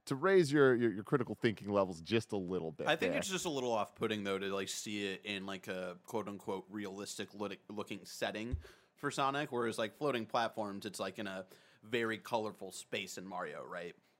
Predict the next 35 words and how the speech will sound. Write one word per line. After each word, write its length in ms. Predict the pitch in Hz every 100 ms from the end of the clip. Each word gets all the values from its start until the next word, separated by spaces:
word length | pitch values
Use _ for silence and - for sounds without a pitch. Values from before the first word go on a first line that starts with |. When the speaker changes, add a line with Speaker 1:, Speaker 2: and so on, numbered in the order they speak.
| -
Speaker 2:
Whereas, 240 | 104 101 107
like, 240 | 98 95
in 100 | 98
the, 280 | 95 95 92
the 80 | 95
Sonic 400 | - 110 95 -
preview 360 | 143 127 110
that 120 | 101 98
we 80 |
saw 200 | 95 104
a 40 | 95
couple 240 | 98 98
months 240 | 117 143 110
ago, 160 | 104
that 160 | 101 104
was 180 | 104 104
in, 60 |
like, 160 | 104 95
a 200 | 98 85 - - _
almost 340 | 113 104 -
Breath 280 | - 113 101
of 60 | 98
the 80 | 110
Wild 460 | 101 98 92 92
looking, 500 | 101 98 98 90 87
uh, 280 | 92 85 82
place 380 | 90 107 90 -
with 120 | 85
floating 320 | - 85 78
platforms. 600 | 69 92 87 82 76 90 - -
A 80 | 123 - 98 202
little 200 | 226 175
awkwardly, 580 | 139 120 120 104 104 107
admittedly, 560 | 110 104 95 - 80 65
uh, 260 | 65 67